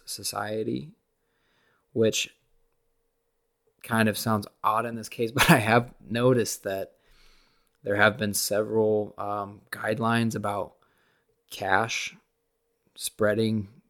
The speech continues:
the disease, like physical cash touching it. Um,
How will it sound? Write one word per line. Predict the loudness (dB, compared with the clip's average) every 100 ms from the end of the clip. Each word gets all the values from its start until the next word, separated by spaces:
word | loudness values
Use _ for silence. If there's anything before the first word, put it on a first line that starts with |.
| _
the | -6
disease, | -4 -4 -4 -2 -2 -4
like | -8 -6
physical | -2 0 0 -4
cash | -4 -4 -4 -4
touching | -4 -2 0
it. | 0 -2 -10 _ _ _ _ _
Um, | -12 -6 -6 -8